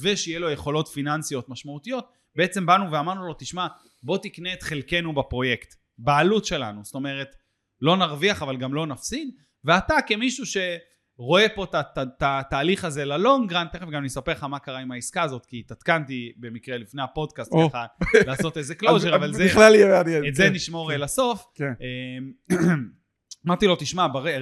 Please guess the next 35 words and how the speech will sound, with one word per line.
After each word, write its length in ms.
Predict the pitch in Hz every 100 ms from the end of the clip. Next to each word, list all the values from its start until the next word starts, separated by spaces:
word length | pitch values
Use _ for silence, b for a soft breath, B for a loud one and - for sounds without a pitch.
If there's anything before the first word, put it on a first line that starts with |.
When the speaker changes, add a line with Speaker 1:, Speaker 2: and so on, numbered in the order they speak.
| 131
Speaker 1:
הרי 180 | 135 135
ברור 300 | 143 170 240
לכולם 440 | 247 - 160 202
שהבעיה 520 | 175 143 127 123 143
הזאת 200 | 196 165
בסוף 280 | 131 131 165
תיפתר, 540 | - - 107 - 170 92 - _ _
זה 140 | 113
לא 100 | 131
בעיה 200 | 202 269
שהיא 240 | 190 160 147
לא 140 | 151 147
פתירה, 380 | - 147 131 101 - _ _
פשוט 240 | - 240 -
כשאתה 360 | - 139 127
פ-, 120 | 131 143
מתכנן 440 | 147 139 135 190
פרויקט 320 | 196 160 190 -
לשלוש 420 | 123 143 160 170
שנים, 280 | 156 160 127
והמשקיעים 560 | 113 113 - 165 165 131 _ _ -
מתכננים 520 | 123 135 147 180 160 - _ _
תוך 160 | 160
שלוש 300 | - 156 170 165
שנים, 240 | 156 151
שלוש 260 | 131 143 143
וחצי 260 | 143 151
שנים 320 | 139 151 156
בערך, 300 | 135 147 156 - _ _ -
ל-, 120 | 135
אה, 280 | 143 131 127
לקבל 380 | 127 139 139 180
את 120 | 170
ההשקעה 420 | 135 123 - 143
חזרה, 440 | 156 180 196 262